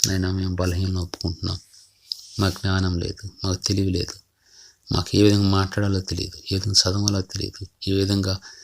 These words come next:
ధ్యానించాలో తెలియదు, ఏ విధంగా మేము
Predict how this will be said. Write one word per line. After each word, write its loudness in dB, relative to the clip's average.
ధ్యానించాలో 4
తెలియదు, -6
ఏ 6
విధంగా 4
మేము 4